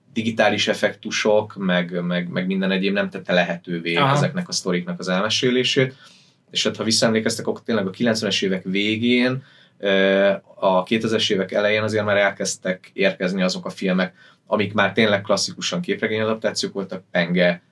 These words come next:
Speaker 1: Hellboy, Sin City, nem tudom, és társai, ö, amik már, már a technika lehetővé tette, hogy ezek elkészüljenek, meg ugye készültek a Pókember filmek, a Sam Raimi féle Pókember filmek, X-Men filmek, ö,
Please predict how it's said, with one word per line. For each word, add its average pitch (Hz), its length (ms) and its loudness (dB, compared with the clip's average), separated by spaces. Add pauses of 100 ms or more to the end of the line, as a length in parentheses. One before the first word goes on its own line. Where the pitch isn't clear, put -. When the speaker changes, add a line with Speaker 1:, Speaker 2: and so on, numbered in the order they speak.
(120)
Speaker 1:
Hellboy, 87 680 2 (200)
Sin 90 220 -2
City, 87 560 -4 (180)
nem 87 120 -8
tudom, 87 240 0
és 90 160 -2
társai, 135 560 2 (260)
ö, 98 400 6
amik 98 320 -2
már, 98 480 2
már 98 200 4
a 95 220 2
technika 110 400 2
lehetővé 92 460 2
tette, 90 280 -8
hogy 87 120 0
ezek 87 260 -6
elkészüljenek, 113 720 -2
meg 92 100 -2
ugye 92 180 -2
készültek 95 480 -4
a - 120 -20
Pókember 101 440 0
filmek, 95 400 -2
a - 40 -16
Sam 98 240 0
Raimi 95 260 2
féle 92 340 -2
Pókember 92 440 -4
filmek, 95 380 -4 (320)
X-Men 92 300 -2
filmek, 95 680 0 (460)
ö, 95 100 -2